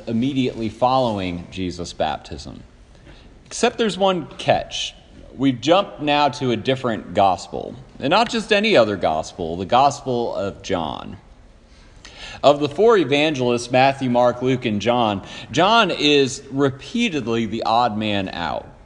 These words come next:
The storylines of the other three are quite similar, so much so that experts call them the synoptic gospels, essentially meaning that the synopsis or the general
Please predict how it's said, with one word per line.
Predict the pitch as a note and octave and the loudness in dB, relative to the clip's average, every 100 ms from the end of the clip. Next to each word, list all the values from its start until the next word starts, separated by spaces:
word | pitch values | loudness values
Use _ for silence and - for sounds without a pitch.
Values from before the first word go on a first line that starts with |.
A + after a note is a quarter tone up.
| _ _ - _ - - - - | _ _ -20 _ -20 -20 -18 -6
The | A#2+ | 0
storylines | B2 - A3 A3 E3 D3 C#3 | 0 4 4 6 4 4 4
of | B2+ | 0
the | C3 | 2
other | C3 A#2+ | 2 2
three | G#2 - D3+ C#3+ | -4 -6 -2 0
are | B2 A2 | 0 -2
quite | - D#3 D3+ - | -2 0 0 -2
similar, | - - D3 G#2 D2+ G1+ - - - - - - | -8 -4 -2 -2 -4 -10 -16 -20 -20 -20 -20 -14
so | - G#3 A#3+ | 0 4 6
much | A3 G3+ - | 6 4 2
so | E3 F3 F#3+ | 4 6 6
that | D3+ | 4
experts | D3 D#3+ - E3+ - | 2 0 -2 -4 -4
call | - C#3 C#3+ | 2 4 6
them | C#3 C#3 C3 | 2 -2 0
the | A#2 | -2
synoptic | G#2+ - A#2+ A2 A#2+ B2 - G2 | -2 -4 -2 2 0 0 -6 -4
gospels, | - D2+ C2+ - G1+ G1+ - - _ _ - - - | -2 -2 -4 -10 -12 -12 -14 -14 _ _ -20 -16 -8
essentially | A2 G3 G#3 - F3+ | -2 0 0 0 0
meaning | D3+ E3 D#3+ D3 | 2 0 0 2
that | C3+ B2+ | 2 0
the | |
synopsis | A2 - A2+ A2+ C3 - - E2 - | -6 -4 0 0 0 -2 -10 -8 -8
or | F#2+ | -8
the | G2 | -6
general | F#2 A#2 A#2+ G#2 | -4 -2 0 -2